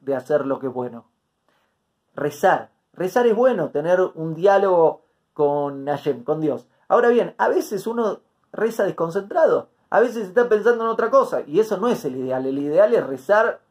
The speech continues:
sintiéndolo, pensándolo, deseándolo, con todo. Pero entre no hacerlo y hacerlo mal, prefiero hacerlo mal y después ir mejorando para hacerlo bien. Caridad,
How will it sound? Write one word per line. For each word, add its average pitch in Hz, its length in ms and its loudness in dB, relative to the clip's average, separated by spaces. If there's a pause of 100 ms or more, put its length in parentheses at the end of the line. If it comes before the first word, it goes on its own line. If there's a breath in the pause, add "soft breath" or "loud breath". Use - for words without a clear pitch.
(360)
sintiéndolo, 165 880 -2
pensándolo, 151 800 0
deseándolo, 180 760 -2 (140)
con - 160 -10
todo. 240 360 2 (240)
Pero 214 460 4 (300)
entre 160 340 -2
no 220 120 2
hacerlo 202 360 2
y 160 60 2
hacerlo 156 720 2
mal, 214 480 2
prefiero 214 360 2
hacerlo 220 560 2
mal 208 440 2 (560)
y 202 80 -6
después 226 420 2
ir 240 200 -2
mejorando 208 540 0
para 165 120 2
hacerlo 185 340 -2
bien. 208 320 -4 (2000)
Caridad, 156 640 2